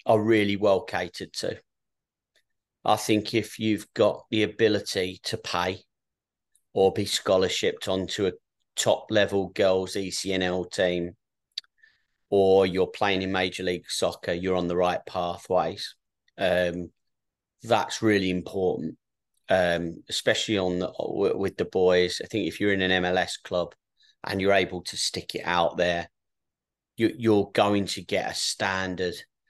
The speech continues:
that is ahead of standalone clubs in general. Um, on the girls' side,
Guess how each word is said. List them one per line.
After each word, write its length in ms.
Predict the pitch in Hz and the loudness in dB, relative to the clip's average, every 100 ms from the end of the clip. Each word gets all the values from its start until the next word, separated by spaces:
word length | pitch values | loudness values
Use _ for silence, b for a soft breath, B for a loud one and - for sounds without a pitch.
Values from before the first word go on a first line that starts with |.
| _ _ - | _ _ -4
that 240 | 101 87 - | 0 0 -2
is 200 | 98 90 | -4 -2
ahead 480 | 90 - 104 95 92 | -4 -4 -2 -2 0
of 380 | 87 87 87 - - _ _ - | 0 0 -2 -8 -18 _ _ -8
standalone 800 | - - 101 90 90 87 92 85 | -4 -2 -2 -2 -4 -6 -8 -12
clubs 480 | - 80 - - - _ | -8 -6 -6 -12 -14 _
in 220 | - 127 113 | 4 4 4
general. 440 | 98 87 82 82 _ _ _ _ _ _ _ _ _ _ _ _ _ _ | 2 -2 -4 -12 _ _ _ _ _ _ _ _ _ _ _ _ _ _
Um, 520 | 110 95 87 87 90 87 _ _ _ _ _ _ _ _ _ - - - - _ - - - - _ _ _ _ _ | 2 2 2 -2 -6 -10 _ _ _ _ _ _ _ _ _ -20 -20 -20 -20 _ -20 -18 -18 -20 _ _ _ _ _
on 280 | 135 123 120 | 2 6 6
the 100 | 113 | 4
girls' 540 | 113 117 107 104 98 | 2 4 6 4 2
side, 560 | - - 95 92 95 92 | -2 2 4 4 2 -4